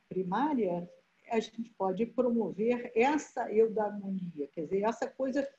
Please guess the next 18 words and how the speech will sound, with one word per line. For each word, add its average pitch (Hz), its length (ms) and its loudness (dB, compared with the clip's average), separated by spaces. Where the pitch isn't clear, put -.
sabe, 233 340 -2
do, 277 240 0
do 226 180 -4
bem, 226 420 4
cada 294 360 2
um 277 140 2
fazer 254 560 0
as - 200 -8
coisas 190 540 -6
que 240 320 -4
você 214 480 -2
tá 240 160 8
sabendo, 220 720 6
que - 100 -8
tá 175 140 0
provado 220 760 2
cientificamente 175 1000 -8
que - 100 -20